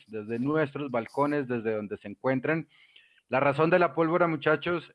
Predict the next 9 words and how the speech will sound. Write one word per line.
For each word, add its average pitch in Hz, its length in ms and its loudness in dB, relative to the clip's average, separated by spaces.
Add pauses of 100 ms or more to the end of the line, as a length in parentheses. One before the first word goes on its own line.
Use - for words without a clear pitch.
es 131 240 -6
porque 135 300 -8
Millonarios 120 480 -6
hoy 123 100 -8
cumple 135 400 -2
setenta 151 680 0
y 127 60 -2
cuatro 139 480 0
años. 143 400 -4